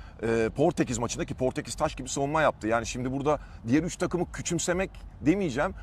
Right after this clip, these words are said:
Diğer üç takıma asgari de bir konsantrasyonla çıkmak en büyük hatamız olur abi. Bunu yapmamamız lazım ve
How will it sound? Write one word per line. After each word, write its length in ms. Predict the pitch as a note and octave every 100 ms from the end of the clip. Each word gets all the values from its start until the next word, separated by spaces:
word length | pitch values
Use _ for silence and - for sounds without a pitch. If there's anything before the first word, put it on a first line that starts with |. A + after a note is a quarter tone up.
| - - A#2+
Diğer 160 | F#3
üç 140 | G3+ -
takıma 300 | G3 E3 E3
asgari 520 | C3+ - E3+ F3+ F3+
de 120 | G3+
bir 60 | F#3+
konsantrasyonla 840 | - D#3+ E3+ D3+ D#3+ D#3 E3 D#3+
çıkmak 300 | - D#3+ D#3+
en 120 | D#3+
büyük 120 | C#3+
hatamız 360 | C3+ C3+ B2 A#2
olur 160 | G2 F2
abi. 200 | D2 - - - - -
Bunu 160 | C#3+
yapmamamız 580 | G#3 G3 E3+ D3 C3 A#2
lazım 320 | C3 C3+ F3
ve 160 | E3+ F3